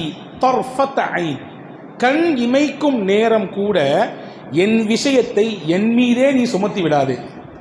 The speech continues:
கண் இமைக்கும் நேரம், மைக்ரோ செகண்ட், இந்த கண் இமைக்கிறதுக்கு எவ்வளவு நேரம் ஆகுது? அந்த நிமிட பொழுது, அந்த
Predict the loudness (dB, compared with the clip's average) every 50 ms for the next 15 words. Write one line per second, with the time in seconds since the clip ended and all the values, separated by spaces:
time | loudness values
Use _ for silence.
0 | -18 -18 -18 -18 -18 -20 -20 -20 -18 -18 -18 -16 -6 -2 0 2 4 4 4 6
1 | 6 6 6 6 4 4 2 2 0 0 2 4 4 4 2 0 -2 -6 -12 -16
2 | -16 -18 -18 -18 -16 -10 -4 -2 0 0 0 0 2 4 4 4 2 0 0 -2
3 | -2 -2 -4 -10 -14 -14 -16 -16 -14 -6 -4 -4 -2 0 0 2 2 2 2 2
4 | 2 2 0 0 0 0 2 2 2 2 2 0 0 0 0 0 -2 -4 -6 -8
5 | -14 -18 -20 -20 -18 -10 -4 -2 0 0 2 2 4 4 4 2 2 2 2 2
6 | 2 4 4 2 2 2 2 2 2 4 4 4 4 4 2 2 2 0 0